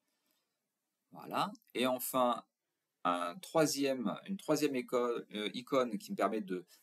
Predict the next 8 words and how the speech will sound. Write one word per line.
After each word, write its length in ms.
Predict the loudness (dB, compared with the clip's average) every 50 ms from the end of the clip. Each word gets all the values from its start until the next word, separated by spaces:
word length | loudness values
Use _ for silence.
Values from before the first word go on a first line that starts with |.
| _ _
préciser 800 | -4 -2 2 2 2 2 2 -2 -4 -4 -2 -2 -4 -6 -10 _ _ _ _ _
mes 220 | -4 -2 -2 -2 -2
horaires 240 | -2 -2 -2 -4 -4
d'ouverture 640 | -4 -4 -4 -4 -4 -4 -8 -4 -2 0 0 0
et 60 | -2
les 120 | -4 -4 -6
jours 260 | -6 -6 -6 -6 -6
d'ouverture. 560 | -6 -4 -4 -4 -4 -8 -4 -2 0 0 0